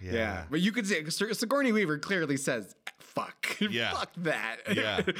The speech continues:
Speaker 2: The voiceover, screw that. <laughs>
Speaker 1: Yeah.
Speaker 2: Uh, it is infinitely quotable. And everybody in that movie is just giving it their all. You know, you've got super,
Speaker 1: So
Speaker 2: super nerdy Justin Long. You've got super serious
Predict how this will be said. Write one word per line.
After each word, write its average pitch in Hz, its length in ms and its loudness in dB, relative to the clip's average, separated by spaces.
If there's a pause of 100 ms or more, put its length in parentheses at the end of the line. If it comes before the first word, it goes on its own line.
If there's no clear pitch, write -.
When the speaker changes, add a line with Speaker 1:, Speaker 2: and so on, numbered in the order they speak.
(120)
Speaker 2:
The 180 100 2
voiceover, 165 640 2
screw 339 580 0
that. 120 360 0 (440)
<laughs> 240 80 0 (580)
Speaker 1:
Yeah. 98 560 2
Speaker 2:
Uh, 127 300 0
it 160 80 4
is 165 140 4
infinitely 143 540 0
quotable. 113 400 2
And 170 160 0
everybody 170 760 4
in 151 100 4
that 143 140 4
movie 113 580 0 (520)
is 127 220 -2 (200)
just 143 180 0
giving 139 260 2
it 135 140 0
their 110 240 2
all. 104 380 -4 (400)
You 131 160 2
know, 123 120 2 (160)
you've 147 180 0
got 139 160 0
super, 220 380 2
Speaker 1:
So 214 200 4
Speaker 2:
super 247 320 2
nerdy 226 340 6
Justin 165 420 2
Long. 190 640 4 (160)
You've 156 140 2
got 156 180 0
super 208 280 2
serious 196 520 4